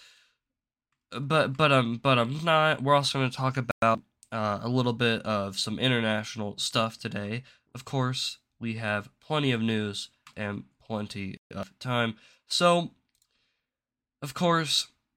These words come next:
I'm gonna be honest with you, it was kinda hard to pick, or, or really kinda hard to find something that I really wanted to feature today for the opening clip, uh, because I'm gonna be genuinely honest,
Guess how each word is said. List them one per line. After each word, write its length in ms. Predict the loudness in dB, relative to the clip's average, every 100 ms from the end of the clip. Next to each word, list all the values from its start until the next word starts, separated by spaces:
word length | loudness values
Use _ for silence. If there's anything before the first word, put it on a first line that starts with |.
| _ _ _ _ _ _
I'm 180 | -4 2
gonna 180 | 4 4
be 160 | 4
honest 340 | 4 6 4 2
with 200 | -4 0
you, 160 | 0
it 140 | 4 4
was 140 | 4
kinda 300 | 2 0 0
hard 300 | 0 0 0
to 60 | -4
pick, 400 | -6 -6 -6 -12 -18 -6
or, 220 | -4 -2
or 80 | 0
really 280 | 2 0 -4
kinda 340 | -4 -2 -2
hard 200 | 0 0
to 40 | -2
find 300 | -2 -2 -2
something 320 | -4 -4 -4
that 120 | -2
I 100 | -2
really 260 | -2 -2 0
wanted 200 | 0 0
to 60 |
feature 340 | -2 -6 -6 -8
today 440 | -6 -8 -4 -6
for 300 | -2 -2 -2
the 160 | -2 2
opening 360 | 0 2 -2 0
clip, 300 | 2 0 0 -20 -20 _ _ _ _
uh, 600 | 4 6 6 6 6 2
because 300 | -2 0 0
I'm 120 | 0 0
gonna 140 | 0
be 160 | 0 0
genuinely 460 | 2 2 0 2
honest, 520 | 2 2 0 -4 -10